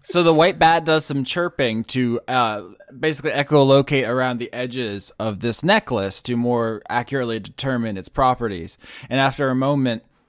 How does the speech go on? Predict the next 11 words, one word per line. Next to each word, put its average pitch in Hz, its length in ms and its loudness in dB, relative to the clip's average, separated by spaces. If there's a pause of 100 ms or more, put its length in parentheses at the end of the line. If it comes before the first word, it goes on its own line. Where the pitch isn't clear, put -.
(1000)
uh, 127 180 0
the 120 140 -2
bat 131 360 2
says, 117 580 -2 (760)
"Hmm, 170 920 0 (800)
not 185 260 2
from 196 220 -6
around 190 560 2
here 135 280 0
this 113 300 -6
is. 104 640 -8